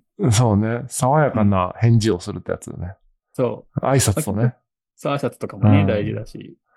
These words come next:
Speaker 2: 「頑張ります」ってね。「わかりました」っていう。うん。
Speaker 1: 意外といける、これで。
Speaker 2: いや、それはいける。僕も、あの、宅急便の時それでいけましたもん。雑談ゼロで、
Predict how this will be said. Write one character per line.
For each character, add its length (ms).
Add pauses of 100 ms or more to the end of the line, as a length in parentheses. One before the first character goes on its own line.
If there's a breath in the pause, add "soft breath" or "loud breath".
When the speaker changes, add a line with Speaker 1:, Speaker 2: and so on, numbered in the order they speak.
(140)
Speaker 2:
「頑 140
張 60
り 60
ま 180
す」 240
っ 20
て 140
ね。 260
「わ 80
か 60
り 60
ま 60
し 60
た」 160
っ 140 (220)
て 100
い 200
う。 220 (920 loud breath)
う 40
ん。 400 (240)
Speaker 1:
意 140
外 180
と 80
い 60
け 100
る、 200
こ 100
れ 100
で。 60
Speaker 2:
い 80
や、 100
そ 140
れ 60
は 120
い 60
け 100
る。 140
僕 200
も、 360
あ 40
の、 60
宅 220
急 100
便 140
の 60
時 180
そ 120
れ 60
で 80
い 40
け 100
ま 60
し 20
た 60
も 80
ん。 100
雑 280
談 320
ゼ 140
ロ 140
で、 220